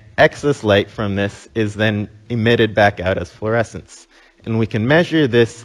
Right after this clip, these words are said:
increase or rise in fluorescence, and it can tell us quite a lot about what's going on photochemically. So today I'm just gonna talk about photosynthetic efficiency of P S two, and we can think about this as the ratio of absorbed light that is then utilized for, uh, photosynthesis.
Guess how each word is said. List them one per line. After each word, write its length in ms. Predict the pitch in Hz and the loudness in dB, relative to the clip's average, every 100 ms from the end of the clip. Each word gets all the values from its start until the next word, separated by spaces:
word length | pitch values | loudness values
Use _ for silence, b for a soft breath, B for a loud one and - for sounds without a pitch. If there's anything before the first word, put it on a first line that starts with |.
| - | -6
increase 560 | 143 143 143 131 - - | -6 -2 -4 -4 -8 -6
or 140 | 110 | -4
rise 340 | 104 127 135 123 | 2 4 4 0
in 120 | 110 | -6
fluorescence, 680 | - 107 90 87 90 101 95 | -4 0 0 -2 -10 -10 -8
and 100 | 98 | -8
it 100 | - | -8
can 160 | 110 | -8
tell 160 | 113 110 | -2 -2
us 140 | 107 | -2
quite 380 | - - 147 151 | -6 -4 0 2
a 40 | |
lot 220 | 127 113 110 | 2 2 0
about 180 | 104 | -2
what's 200 | 95 98 | -2 -4
going 260 | - 92 90 | -6 -8 -6
on 140 | 90 | -10
photochemically. 720 | 92 92 98 127 113 104 82 78 B B B B | -8 -8 -6 -6 -8 -8 -12 -14 B B B B
So 160 | 120 | -2
today 340 | 113 131 151 170 | 2 6 6 6
I'm 120 | 156 | 2
just 160 | 143 - | -4 -4
gonna 140 | 127 | -6
talk 260 | 127 110 101 | -2 -2 -2
about 200 | 113 - | -4 -2
photosynthetic 640 | 107 101 98 101 95 82 | -4 -4 -8 -8 -10 -10
efficiency 560 | - 160 151 135 127 | -2 -2 -2 -6 -4
of 100 | 120 - | -4 -4
P 140 | 95 | -8
S 200 | - - | -8 -8
two, 260 | 135 123 107 | -2 -2 0
and 160 | 113 | -4
we 80 | 113 | -6
can 140 | 113 | -8
think 240 | 110 170 170 | -4 -4 -2
about 340 | 127 123 127 | -2 -2 -2
this 220 | 123 117 - | -8 -10 -4
as 240 | 110 101 | -4 -2
the 100 | 107 | 2
ratio 480 | 113 120 - 117 110 | 2 2 0 0 2
of 200 | 101 101 | 0 -4
absorbed 440 | 98 104 127 139 | -4 0 2 2
light 300 | 117 117 113 - B B B | 4 4 2 -2 B B B
that 160 | 110 104 | -6 -6
is 100 | 104 | -2
then 160 | 104 | -2
utilized 640 | 101 104 98 101 95 98 - | 0 -2 0 0 0 -2 -10
for, 340 | - 98 95 | -6 -2 0
uh, 160 | 95 90 | 0 -2
photosynthesis. 960 | - 90 95 107 90 85 - - - | -4 -6 -6 -10 -12 -14 -16 -16 -20